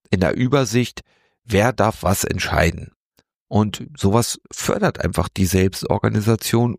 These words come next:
ohne dass es eine Überforderung ist. Es ist ja auch ein Dialog zwischen Team und Führungskraft. Ich werd dazu, weil das sonst einfach den Rahmen dieser Folge sprengt, nochmal eine ganz eigene Folge machen zu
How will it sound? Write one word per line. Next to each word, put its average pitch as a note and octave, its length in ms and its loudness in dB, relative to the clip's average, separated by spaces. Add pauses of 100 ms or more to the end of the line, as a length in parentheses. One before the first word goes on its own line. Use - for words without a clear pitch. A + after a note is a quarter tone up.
(120)
ohne C#3+ 420 2
dass G#2+ 240 0
es B2 140 -2
eine A#2+ 160 2
Überforderung G2+ 800 0
ist. B2+ 200 0
Es G2+ 140 -2
ist A2+ 220 -2
ja - 100 2
auch - 140 -4
ein A#2 80 -2
Dialog A#2+ 440 2
zwischen G2+ 340 -2
Team A#2+ 280 0
und F#2 200 0
Führungskraft. - 840 -2 (760)
Ich - 280 -2
werd A#2 440 0 (120)
dazu, C#3+ 680 0
weil G#2+ 160 2
das G2 220 0
sonst G2 320 -2
einfach F#2+ 240 -2
den F#2 200 0
Rahmen F2+ 300 0
dieser A2+ 260 0
Folge F2 340 0
sprengt, G#2 460 -2 (380)
nochmal A2 340 2
eine G#2+ 180 2
ganz G#2 340 -2
eigene G#2+ 340 2
Folge F#2+ 500 2
machen A#2+ 460 -2 (360)
zu C3 360 0